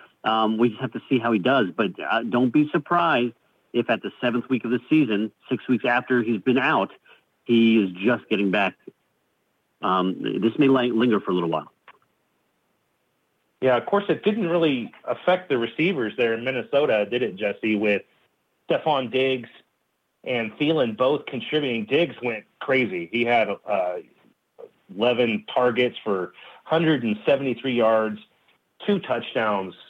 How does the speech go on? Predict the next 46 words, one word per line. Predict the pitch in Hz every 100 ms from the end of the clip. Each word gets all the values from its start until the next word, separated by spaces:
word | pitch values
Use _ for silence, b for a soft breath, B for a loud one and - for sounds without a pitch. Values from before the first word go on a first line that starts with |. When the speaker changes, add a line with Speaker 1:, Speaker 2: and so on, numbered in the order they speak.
| -
Speaker 2:
uh, | 107 92 85
just | 101 151 -
looked | 139 104
great. | 113 117 113 107
He's | 117
also | 131 135 113
got | 110
a | 95
very | 120 127 110
solid | - 127 123
F | 120
D | 127 120
X | 120
score | - 113
this | 110 104
week. | 110 107 104
I'm |
projecting | 98 104 107 104 104
him | 107
to | 98
get | 98 87
just | 95
over | 113 98 90
ten | - 117 107
points. | - 110 110 104 - B B B -
Thielen | 160 214 139 117 117 - _ _ _ _ _
finds | 143 139 131
himself | 123 - 131 117
in | 120
our | 104
top | - 139 -
ten, | 147 147 120 113 - b b _ _
uh, | - 113
rankings | 107 117 117 123 110
for | 110
wide | 120 123
receivers | 113 - 120 113 -
this | 117 -
week. | 113 110 104 - b b -
Do |
you | 165 214 214
see | 185 165
this | 156 - - _ _ _ _ -
sort | 156 147
of | 120
success | - - 156